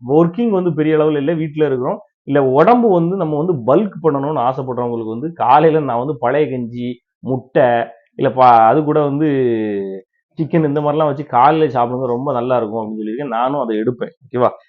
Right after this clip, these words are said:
என்னைக்கு எடுப்பேன்னா, சண்டேஸ்ல முந்தின நாள் வச்சு மீன் குழம்பு கூட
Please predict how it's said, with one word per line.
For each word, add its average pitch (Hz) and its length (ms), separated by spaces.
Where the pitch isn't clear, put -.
என்னைக்கு 160 260
எடுப்பேன்னா, 143 360
சண்டேஸ்ல 139 520
முந்தின 151 260
நாள் 151 160
வச்சு 139 260
மீன் 143 300
குழம்பு 120 280
கூட 123 280